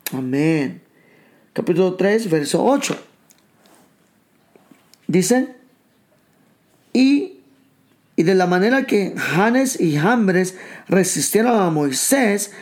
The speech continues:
así también us-, estos resisten a la verdad. Hombres corruptos de entendimiento re-, réprobos en cuanto a la fe. Si no me equivoco, esos hombres eran los hombres que su-,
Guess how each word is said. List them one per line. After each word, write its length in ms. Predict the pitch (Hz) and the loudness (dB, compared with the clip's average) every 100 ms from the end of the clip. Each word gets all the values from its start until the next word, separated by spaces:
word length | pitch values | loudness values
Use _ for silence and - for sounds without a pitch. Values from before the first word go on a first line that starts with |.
| - - | -14 -4
así 220 | 165 190 | 0 0
también 260 | 247 233 226 | 2 2 2
us-, 360 | 226 170 - - | 0 -2 -6 -4
estos 500 | - 254 - 196 180 - - - | 0 0 0 0 -2 -8 -20 -6
resisten 1120 | - 165 - - 254 262 - - 175 170 170 - 156 | -2 0 -2 0 0 0 -2 -2 0 0 -2 -4 -2
a 120 | 151 | 0
la 160 | 151 147 | 0 0
verdad. 480 | 147 185 208 151 - - - _ | 0 0 0 -2 -10 -20 -20 _
Hombres 440 | 196 233 254 254 | 0 2 2 0
corruptos 720 | - 175 165 226 226 254 247 - - - | -2 0 2 0 0 0 -2 -8 -20 -4
de 80 | 175 | -2
entendimiento 1000 | 165 165 160 160 170 196 214 208 226 220 - - | 0 0 0 0 2 2 0 2 0 0 -10 -6
re-, 380 | - 160 - - _ _ _ _ _ _ | 0 0 0 -8 _ _ _ _ _ _
réprobos 920 | - 202 240 - 165 127 95 - - - - - - _ | 0 0 0 -2 -2 -2 -4 -10 -16 -20 -20 -20 -20 _
en 180 | 170 160 | -2 -2
cuanto 580 | - 196 196 196 190 - | 0 0 2 0 0 0
a 100 | 156 | -2
la 140 | 143 | -2
fe. 500 | 131 - 185 139 - - | -6 -2 -2 -2 -6 -12
Si 160 | - | -4
no 80 | 170 | 0
me 100 | 226 | 0
equivoco, 420 | 220 202 214 214 | 0 0 0 0
esos 280 | 202 196 - | 0 0 0
hombres 460 | 214 226 196 170 165 | 0 2 2 0 0
eran 200 | 175 190 | 0 0
los 240 | 175 - - | -2 -4 -4
hombres 340 | 202 202 170 | 0 0 -2
que 100 | 160 | -4
su-, 220 | - - | -6 -8